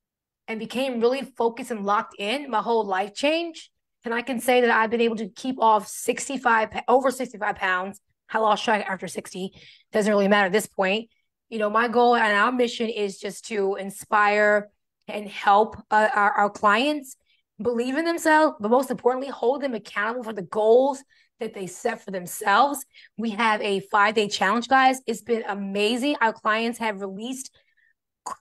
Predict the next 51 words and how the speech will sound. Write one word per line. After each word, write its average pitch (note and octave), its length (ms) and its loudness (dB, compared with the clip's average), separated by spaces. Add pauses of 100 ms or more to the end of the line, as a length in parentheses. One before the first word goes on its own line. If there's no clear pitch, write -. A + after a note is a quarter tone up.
(140)
guys, G#3+ 300 -2
have A3 180 -4
gotten A#3+ 380 2
amazing A3 460 0 (100)
results. G3+ 420 2
But A#3 140 -6
the, B3 80 -16
but A3+ 180 -4
the A3+ 80 -6
bottom C#4 320 0
line A#3 240 2
is F#3 100 -6
you G3+ 80 -8
have A3+ 260 -4
to - 80 -18
put G#3 140 -6
in F3+ 120 -12
the F3 80 -12
work, - 340 0
right? G#3 220 -2
You A3+ 60 -2
have A#3+ 120 -2
to A#3 60 -10
believe G#3 300 -6
you C#4 100 -8
can C4+ 140 -4
do C4 120 4
it, B3+ 180 6 (340)
and A#3+ 120 -4
you A3+ 120 -6
have B3+ 220 0 (260)
to C4 60 -4
put - 140 -2
in C4 60 2
the B3 80 4
work, A#3+ 240 4
and A#3+ 100 0
then A3+ 120 0
you G#3 120 -12 (160)
have D#4 220 0
to D#4+ 100 -6
follow B3+ 560 4 (720)
the B3+ 100 -12
program, C#4+ 340 -2 (340)
right? C#4+ 320 0
If A#3 120 -2
you B3 100 -8
don't D4 280 2
follow C#4 260 6
the A3 80 0
steps, G3+ 380 -4